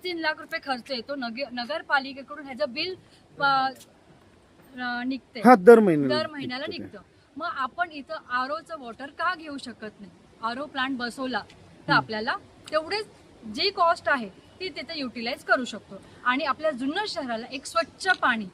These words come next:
Speaker 1: त्याचा उपयोग होईल.
Speaker 2: आता हे इथं गॅसचं तर दिसतंय आपल्याला.
Speaker 1: हम्म.
Speaker 2: मग आता ह्याच्यावर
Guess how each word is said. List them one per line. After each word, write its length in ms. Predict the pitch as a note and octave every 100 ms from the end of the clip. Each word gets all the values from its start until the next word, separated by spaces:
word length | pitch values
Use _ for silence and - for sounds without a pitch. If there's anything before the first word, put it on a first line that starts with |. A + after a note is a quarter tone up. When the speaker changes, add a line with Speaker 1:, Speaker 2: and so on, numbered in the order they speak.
| - - - - - -
Speaker 1:
त्याचा 220 | B3+ A3+
उपयोग 380 | D4+ A#3+ A3 A#3
होईल. 160 | C4 F#3 - - - - - - - - - - - -
Speaker 2:
आता 180 | D#3
हे 580 | F3 E3 D3 E3+ F3 E3+ F3 - - - -
इथं 320 | E3+ F3 E3+ D#3
गॅसचं 440 | D#3 D3 - E3+ D3
तर 60 | E3
दिसतंय 440 | D3 D3 - D#3+
आपल्याला. 380 | C#3+ - C#3+ C#3+
Speaker 1:
हम्म. 760 | D3 - A3+ F#3 - - -
Speaker 2:
मग 80 | F3+
आता 460 | D#3+ F3+ F3 F3 C3+ - B2 -
ह्याच्यावर 560 | C#3 C3+ - F3 F3